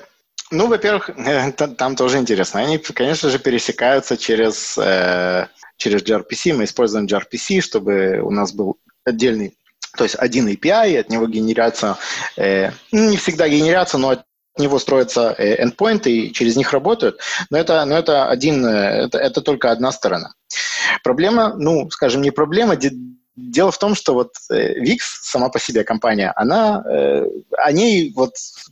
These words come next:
людей спросить, вот вы знаете Wix, он говорит, что это компания, которая сайты строит. Э, <laughs> дело в том, что там кроме сайтов еще есть очень-очень много у нас разных продуктов,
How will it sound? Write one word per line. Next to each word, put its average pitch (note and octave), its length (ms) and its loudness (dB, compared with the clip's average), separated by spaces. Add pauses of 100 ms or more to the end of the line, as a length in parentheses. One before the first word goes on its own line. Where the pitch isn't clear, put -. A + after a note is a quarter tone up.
(400)
людей D3+ 320 2
спросить, - 440 -2
вот A#2+ 160 -4
вы B2 80 2
знаете C#3+ 360 0
Wix, C4 260 2
он C#3 100 0
говорит, C3 240 2
что - 140 -2
это - 120 -2
компания, C3 380 -2
которая B2 260 -2
сайты A#3 300 0
строит. - 260 -4 (880)
Э, B2+ 100 0
<laughs> F#3 320 2
дело G#3+ 260 4
в - 20 -16
том, A3+ 160 0
что E3+ 160 -6
там F3 160 0
кроме F3+ 260 2
сайтов F3+ 420 0
еще D3 260 -4
есть C#3 260 -4
очень-очень D#3 560 0
много B2 220 0
у A#2+ 60 0
нас A#2 260 -4
разных A2 280 -2
продуктов, - 440 -8